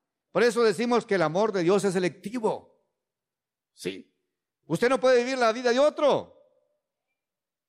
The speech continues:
Si aquí habla de una persona,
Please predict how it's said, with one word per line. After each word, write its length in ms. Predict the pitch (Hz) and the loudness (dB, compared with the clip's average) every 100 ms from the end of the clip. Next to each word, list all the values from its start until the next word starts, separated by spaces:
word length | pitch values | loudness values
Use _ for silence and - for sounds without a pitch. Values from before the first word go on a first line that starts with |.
| _ _ _ _ _ _ _ _ _ _ _ _ _ _ _ _ _ _ _ _ _ _ _ _ | _ _ _ _ _ _ _ _ _ _ _ _ _ _ _ _ _ _ _ _ _ _ _ _
Si 100 | 180 | -4
aquí 240 | 160 185 | -2 0
habla 240 | 208 220 196 | 0 2 0
de 100 | 170 | 0
una 280 | 254 311 269 | 0 0 0
persona, 580 | 190 175 165 160 254 | -2 0 -2 -2 -8